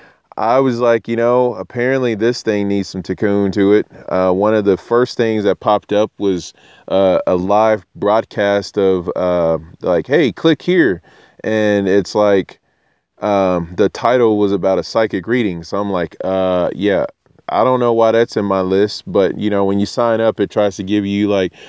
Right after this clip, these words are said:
"Oh, check this out. Look at what's trending." And you have to go in and set your filters. You're like,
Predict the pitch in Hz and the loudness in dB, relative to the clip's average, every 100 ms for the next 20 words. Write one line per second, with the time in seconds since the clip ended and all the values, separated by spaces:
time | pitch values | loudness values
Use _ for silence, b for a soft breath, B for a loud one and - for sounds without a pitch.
0 | B 185 185 156 180 165 175 160 139 131 | B 0 0 2 0 2 0 2 0 0
1 | 160 165 160 147 175 170 113 87 85 95 | 0 0 0 -2 -2 -2 -2 -6 -8 -6
2 | 101 117 110 110 110 110 107 98 87 76 | -2 0 0 0 2 2 0 0 -2 -6
3 | - 113 117 90 - 110 110 120 113 104 | 0 0 2 -2 0 0 0 -2 -4 -4
4 | 92 78 | -2 -2